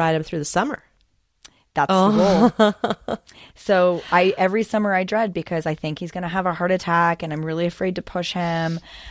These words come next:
Speaker 2: Um, but now
Speaker 1: Mm-hmm.
Speaker 2: with this, I'm jigging my schedule so that I can go at seven thirty every morning in the summer,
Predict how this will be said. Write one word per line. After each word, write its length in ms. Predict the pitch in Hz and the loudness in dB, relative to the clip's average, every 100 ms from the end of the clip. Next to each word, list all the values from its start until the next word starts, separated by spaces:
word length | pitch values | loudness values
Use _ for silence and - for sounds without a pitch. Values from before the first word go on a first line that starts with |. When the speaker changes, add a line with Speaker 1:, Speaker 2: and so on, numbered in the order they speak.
| - - | -18 0
Speaker 2:
Um, 480 | 165 156 151 156 - _ | 2 2 0 -4 -8 _
but 220 | 175 160 | 0 0
now 500 | 175 165 160 175 165 160 170 | 0 0 4 4 4 2 -2
Speaker 1:
Mm-hmm. 80 | 180 | -4
Speaker 2:
with 180 | 170 - | -4 0
this, 540 | 175 151 196 - - - _ _ _ _ _ 170 | 0 0 -4 -14 -20 -20 _ _ _ _ _ -2
I'm 200 | 165 151 | -2 -2
jigging 440 | 156 165 175 175 | -2 -2 0 0
my 140 | 180 | 0
schedule 800 | 175 - 175 170 170 151 151 156 - | -2 0 0 0 -2 0 0 -2 -8
so 220 | - - 165 | -10 -2 0
that 240 | 156 - | 0 0
I 140 | 151 | -2
can 160 | 151 175 | 0 -2
go 360 | 160 156 156 151 | 0 2 0 -2
at 380 | 143 139 143 - | -2 -2 -4 -8
seven 360 | - 156 165 165 | -4 -2 -2 -4
thirty 360 | 180 170 165 | -6 -6 -6
every 240 | - 156 196 | -6 -2 0
morning 360 | 185 170 165 | 2 2 2
in 100 | 170 | 2
the 60 | 175 | 0
summer, 500 | - 156 147 151 | -2 -2 -2 -6